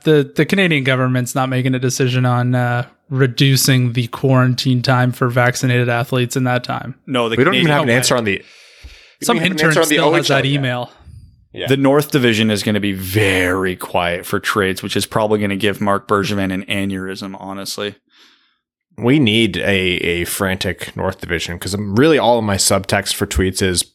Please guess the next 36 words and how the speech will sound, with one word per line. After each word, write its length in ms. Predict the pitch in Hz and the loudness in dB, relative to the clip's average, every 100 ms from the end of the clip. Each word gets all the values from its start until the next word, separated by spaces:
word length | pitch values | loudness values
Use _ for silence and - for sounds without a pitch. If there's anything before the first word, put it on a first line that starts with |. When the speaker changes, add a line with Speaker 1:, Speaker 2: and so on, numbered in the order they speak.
| - | -8
Speaker 3:
Toronto 380 | - 101 101 98 | -2 0 0 0
trade 260 | - 101 | 0 0
for 120 | - 92 | 0 -2
Bernier 500 | 95 98 92 95 87 | 0 0 0 -2 -2
and 360 | 95 92 90 - - - - | -4 -4 -6 -10 -16 -20 -2
Bergevin 480 | 107 104 104 104 92 | 0 2 2 2 2
go 160 | 104 | 2
nuts 360 | 95 95 95 - | 2 0 0 -2
trying 280 | - 92 90 | 0 0 0
to 60 | |
trade 200 | - 87 | 0 -2
for 100 | - | -2
Mantha. 480 | 85 85 85 58 - _ _ _ _ - | -2 -2 -4 -6 -8 _ _ _ _ -6
Like, 200 | 101 - _ - | -6 -6 _ -8
please, 400 | 110 98 - - _ - | -4 -4 -4 -8 _ -4
I 100 | 95 | 0
want 340 | 101 117 - | 2 2 0
someone 280 | - 104 98 | 0 0 0
to 80 | 92 | -2
do 140 | 95 | -4
something 240 | - 62 - | -4 -6 -6
stupid. 460 | - - 65 - _ _ _ _ _ _ _ _ _ - | -6 -6 -8 -10 _ _ _ _ _ _ _ _ _ 0
Speaker 2:
Oh, 120 | 165 | 0
so, 260 | 139 208 185 | 2 -2 -2
someone 300 | - 285 185 | -2 0 2
always 340 | 143 127 107 - | 4 2 -2 -2
does. 360 | 104 95 85 | -2 -2 -4
We 120 | 127 | -8
can 160 | 131 147 | -6 -2
guarantee 480 | 160 165 113 - 104 | 0 0 -2 -4 -4
that. 240 | 101 98 | -2 -2
We 80 | 98 | -2
just 200 | 120 104 | -4 -6
don't 160 | 98 90 | -8 -10
know 100 | 85 | -12
what 300 | 85 85 | -10 -10